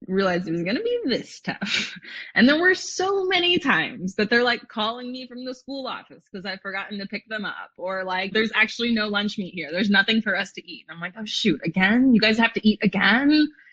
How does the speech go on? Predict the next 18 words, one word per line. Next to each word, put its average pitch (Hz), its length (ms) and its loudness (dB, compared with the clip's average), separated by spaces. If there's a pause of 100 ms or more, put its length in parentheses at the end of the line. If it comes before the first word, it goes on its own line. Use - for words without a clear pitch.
(140)
Because 214 180 0
here 220 180 4
I 214 100 2
am, 180 340 -6
twenty-seven, 185 640 -8
and 175 100 -12
living 175 240 -12
on, 165 140 -10
like, 175 180 -12
almonds 175 680 -12
and 180 180 -14
coffee 175 720 -4
and, 165 140 -14
like, 196 220 -6
you 247 120 -2
know, 214 340 -6
just, - 240 -12
like, 214 200 -4